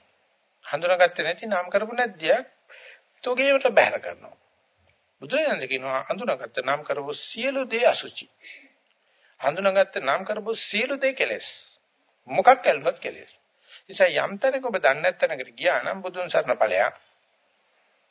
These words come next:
ධර්මයේ සරණ ඵලයන්, සංඝ සරණ ඵලයන් බලපන් මම ඉන්නේ සතියේද කියලා. මේක අතකාලා බලන්න පුළුවන් දෙයක් නම් කොඩිය ගණන් ඉස්සරහට ඵලයන්.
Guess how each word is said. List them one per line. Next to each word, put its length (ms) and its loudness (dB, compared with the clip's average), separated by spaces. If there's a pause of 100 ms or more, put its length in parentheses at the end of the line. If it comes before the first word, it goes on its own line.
(920)
ධර්මයේ 380 0
සරණ 280 4
ඵලයන්, 380 2 (920)
සංඝ 300 -2
සරණ 360 4
ඵලයන් 300 -2
බලපන් 380 -2
මම 180 -2
ඉන්නේ 260 -6
සතියේද 420 0
කියලා. 400 -8 (500)
මේක 180 -4
අතකාලා 480 4
බලන්න 320 2
පුළුවන් 300 0
දෙයක් 220 0
නම් 220 -4 (1080)
කොඩිය 280 -4
ගණන් 260 2
ඉස්සරහට 340 -2
ඵලයන්. 260 2